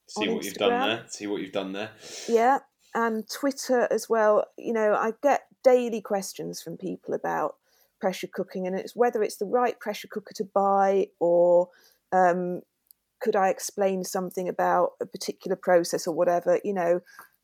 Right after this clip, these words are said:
Speaker 2: my, um, me-, uh, messages are always open for that.
Speaker 1: Good
Speaker 2: Um,
Speaker 1: for you. Good for you. Is that the same
Speaker 2: so
Speaker 1: handle on Twitter?
Speaker 2: No, that's Cat Lily Cooks, but fi-, um, Googling Kath-, Catherine Phipps will get you there as well.
Speaker 1: Excellent.
Speaker 2: So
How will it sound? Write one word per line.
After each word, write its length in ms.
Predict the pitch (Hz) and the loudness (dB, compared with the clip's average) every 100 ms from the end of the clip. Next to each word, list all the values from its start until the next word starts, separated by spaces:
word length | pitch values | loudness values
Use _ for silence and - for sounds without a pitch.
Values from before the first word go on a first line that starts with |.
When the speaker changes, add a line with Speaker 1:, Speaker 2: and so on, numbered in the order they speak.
| _ _ _ | _ _ _
Speaker 2:
my, 380 | - 190 185 180 - _ - | -4 0 2 0 -4 _ 0
um, 420 | 180 175 175 175 - _ _ _ _ - | 2 2 -2 -8 -14 _ _ _ _ -10
me-, 160 | 196 - | -8 -2
uh, 180 | 185 170 - _ _ - | 0 0 -4 _ _ -8
messages 500 | 185 - 180 180 170 | -8 -8 -12 -12 -6
are 80 | |
always 280 | - 180 180 | -4 -4 -6
open 420 | 90 87 - - | -8 -10 -14 -20
for 120 | - - | -16 -14
that. 220 | - - _ - - _ 90 | -12 -14 _ -20 -20 _ -12
Speaker 1:
Good 100 | 90 | -10
Speaker 2:
Um, 60 | 87 | -10
Speaker 1:
for 60 | |
you. 260 | 90 90 85 - 110 | -10 -10 -12 -16 -14
Good 160 | 92 | -12
for 80 | 95 | -8
you. 100 | 98 | -4
Is 60 | 107 | 0
that 140 | 127 | 0
the 60 | 127 | 2
same 280 | 131 117 113 | 2 2 2
Speaker 2:
so 40 | |
Speaker 1:
handle 420 | 120 120 123 120 | 0 2 -2 -2
on 160 | - 113 | -6 -8
Twitter? 320 | 120 123 135 | -6 -6 -2
Speaker 2:
No, 320 | 214 196 175 170 | 0 4 4 4
that's 320 | 208 - - _ | -4 -6 -12 _
Cat 160 | - - - | -10 -6 -6
Lily 220 | 202 190 - | -6 -10 -14
Cooks, 420 | - - - - - | -18 -18 -18 -8 -4
but 160 | 175 _ - | -4 _ -10
fi-, 160 | 208 | -6
um, 300 | - 180 185 - | -4 -4 -6 -10
Googling 360 | 214 196 180 170 | -10 -8 -8 -10
Kath-, 340 | - 165 - _ | -12 -16 -18 _
Catherine 360 | 180 - 170 - | -20 -16 -16 -14
Phipps 280 | - - - | -14 -14 -18
will 80 | 165 | -16
get 160 | - - _ _ - | -16 -16 _ _ -18
you 120 | 175 | -16
there 180 | 135 127 | -14 -14
as 160 | 135 - | -16 -16
well. 200 | 123 - _ _ _ | -16 -16 _ _ _
Speaker 1:
Excellent. 760 | 98 - - 175 180 175 | -14 -12 -10 -6 -4 -2
Speaker 2:
So 0 | 175 | -4